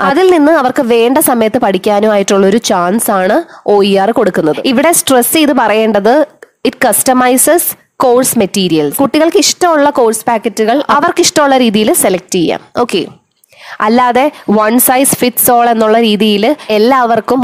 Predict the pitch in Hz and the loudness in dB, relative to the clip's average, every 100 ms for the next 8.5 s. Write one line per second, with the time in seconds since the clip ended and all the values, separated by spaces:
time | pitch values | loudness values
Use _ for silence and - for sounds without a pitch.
0 | 220 190 214 233 226 220 214 202 214 185 | 0 0 0 2 0 0 2 2 2 2
1 | 190 214 196 - 196 196 208 180 180 254 | 2 0 0 -2 -2 0 0 0 0 0
2 | 202 196 190 180 160 165 165 165 160 185 | -2 -2 -2 -2 0 0 0 0 0 0
3 | - - 240 254 - - 214 208 302 311 | -2 -4 -4 -2 -2 0 0 0 0 -2
4 | - - 233 247 240 285 269 - 240 208 | -8 -8 -4 -4 -2 -4 -2 -2 0 0
5 | 214 220 170 170 165 180 160 - - _ | 0 -2 -4 -4 -6 -4 -6 -6 -8 _
6 | - - - 269 277 220 - - 294 349 | -20 -18 -4 0 0 -2 -4 0 2 2
7 | 330 262 226 254 240 262 269 269 247 247 | 0 -2 -2 -2 0 0 2 2 0 0
8 | 247 240 262 247 | 0 2 2 0